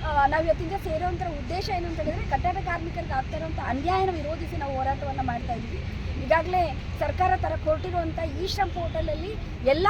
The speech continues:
ಕಟ್ಟಡ ಕಾ-, ಬೇರೆ ಇತರೆ ಅಸಂಘಟಿತ ಕಾರ್ಮಿಕರನ್ನು ಸೇರಿಸ್ಬೇಕು ಅಂತ ಹೊರಟಿದ್ದಾರೆ.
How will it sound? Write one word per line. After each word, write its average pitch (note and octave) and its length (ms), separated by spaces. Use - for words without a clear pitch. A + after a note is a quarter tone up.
ಕಟ್ಟಡ F4 240
ಕಾ-, D4 540
ಬೇರೆ D#4 180
ಇತರೆ F4+ 240
ಅಸಂಘಟಿತ D4+ 580
ಕಾರ್ಮಿಕರನ್ನು E4 640
ಸೇರಿಸ್ಬೇಕು D#4 480
ಅಂತ D#4 120
ಹೊರಟಿದ್ದಾರೆ. C4+ 480